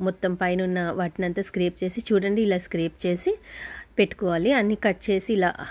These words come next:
ఇంచెస్‌గా కట్ చేసుకొని పెట్టుకోవాలి. దీన్ని మనము బాయిల్ అయినా చేయొచ్చు, షాలో ఫ్రై అయినా చేయొచ్చు. నేను ఇప్పుడు మీకు బాయిల్ చేసి ఎలా చేయాలో చూపిస్తాను. ఇప్పుడు మనం ఉల్లికారానికి కావాల్సిన పేస్ట్ ఎలా తయారు చేసుకోవాలో చూద్దాము. స్టఫింగ్ కోసం ఒక ప్యాన్లో ఆయిల్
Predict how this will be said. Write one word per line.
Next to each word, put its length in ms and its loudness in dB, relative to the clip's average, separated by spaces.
ఇంచెస్‌గా 420 0
కట్ 300 0
చేసుకొని 320 0
పెట్టుకోవాలి. 640 -4
దీన్ని 200 4
మనము 340 2
బాయిల్ 380 4
అయినా 160 2
చేయొచ్చు, 680 -2
షాలో 300 2
ఫ్రై 220 2
అయినా 220 0
చేయొచ్చు. 480 -4
నేను 180 4
ఇప్పుడు 220 -2
మీకు 200 -2
బాయిల్ 480 2
చేసి 180 2
ఎలా 140 2
చేయాలో 380 0
చూపిస్తాను. 480 -6
ఇప్పుడు 220 6
మనం 240 4
ఉల్లికారానికి 600 4
కావాల్సిన 340 2
పేస్ట్ 360 -2
ఎలా 100 2
తయారు 340 -2
చేసుకోవాలో 340 2
చూద్దాము. 440 -2
స్టఫింగ్ 340 -2
కోసం 320 -4
ఒక 100 0
ప్యాన్లో 480 4
ఆయిల్ 240 4